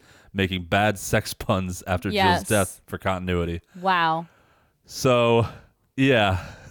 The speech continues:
Speaker 2: I didn't even, yeah.
Speaker 1: That scene is so d-, I, that's probably what made this movie so notorious
Speaker 2: Mm.
Speaker 1: was that scene. Um,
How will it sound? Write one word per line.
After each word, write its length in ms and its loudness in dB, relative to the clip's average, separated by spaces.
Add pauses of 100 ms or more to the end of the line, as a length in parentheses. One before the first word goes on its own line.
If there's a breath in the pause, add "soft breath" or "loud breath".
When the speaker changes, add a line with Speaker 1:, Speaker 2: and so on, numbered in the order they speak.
(160 loud breath)
Speaker 2:
I 140 0
didn't 180 2
even, 260 0
yeah. 380 -2 (760 soft breath)
Speaker 1:
That 160 2
scene 340 2
is 140 2
so 280 2
d-, 180 -4
I, 160 2 (400 loud breath)
that's 240 2
probably 360 2
what 200 4
made 260 2
this 300 0
movie 400 4
so 280 0
notorious 760 0
Speaker 2:
Mm. 80 -10
Speaker 1:
was 280 -2
that 280 -2
scene. 460 -6 (680 soft breath)
Um, 500 0